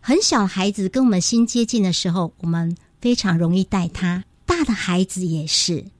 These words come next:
其实他们有一些行为，透过这种新的接近，我们可以带着他，而且很顺的改变。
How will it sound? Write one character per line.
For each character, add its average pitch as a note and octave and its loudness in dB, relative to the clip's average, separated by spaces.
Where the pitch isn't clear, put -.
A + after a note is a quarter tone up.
其 - -2
实 C4 2
他 D4+ 0
们 A#3+ 2
有 F#3 2
一 G#3+ 2
些 C4+ 2
行 G3 0
为， E3+ -2
透 D#4 2
过 C#4+ 2
这 B3+ 0
种 G3 4
新 C#4+ 2
的 B3 2
接 A#3 -2
近， A3 -2
我 A#3+ 2
们 B3 6
可 - -2
以 B3 0
带 D#4+ 0
着 - 0
他， A#3 -4
而 G#3+ -4
且 G3+ -4
很 D#3+ -4
顺 F#3+ -4
的 E3+ -4
改 - -12
变。 E3 -2